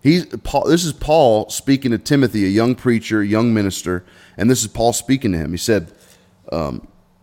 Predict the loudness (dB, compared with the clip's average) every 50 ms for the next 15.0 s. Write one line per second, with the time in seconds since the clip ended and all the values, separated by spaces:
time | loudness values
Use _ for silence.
0 | _ _ _ _ _ _ _ _ _ _ _ _ _ _ _ _ -4 0 2 2
1 | 2 2 4 2 4 4 6 4 4 2 0 -2 -4 -6 -8 -6 -4 -4 -4 -6
2 | -10 -6 -2 0 2 2 0 0 -2 -2 -2 -2 -4 -4 -2 -2 -2 -2 -2 -4
3 | -4 -6 -4 -2 2 2 4 4 4 2 0 -2 -4 -4 -2 0 0 2 0 0
4 | 0 0 -2 -2 -2 -4 -6 -6 -4 -4 -4 -4 -4 -4 -4 -4 -4 -4 -4 -4
5 | -4 -4 -8 -10 _ -20 -20 -20 -20 -20 _ -6 -2 2 4 4 4 2 0 -2
6 | 0 2 2 4 2 0 -2 -2 -2 -4 -2 0 2 2 4 4 4 4 2 0
7 | -2 -6 _ _ -14 -10 -10 -8 -4 -4 -4 -2 -2 -4 -2 0 2 4 4 4
8 | 4 4 4 2 2 2 2 2 2 2 0 -4 -8 -12 -14 -16 -16 -18 _ _
9 | _ _ _ _ _ _ _ _ _ _ _ _ _ _ _ _ 4 4 6 6
10 | 6 4 4 2 0 0 2 2 2 2 2 0 -2 -6 -2 2 4 6 6 6
11 | 4 4 2 0 0 0 0 -2 -2 -2 -2 -2 -2 -2 -4 -2 0 0 0 -2
12 | -2 0 2 4 4 4 2 0 -2 -4 -2 0 2 4 4 4 2 2 0 -2
13 | -2 -2 -4 -2 -2 -2 -2 -2 0 0 -2 -2 -2 -2 -2 -2 -2 -2 -4 -4
14 | -2 -2 -2 0 2 2 2 2 0 -4 -6 -6 -4 -4 -4 -6 -6 -8 -12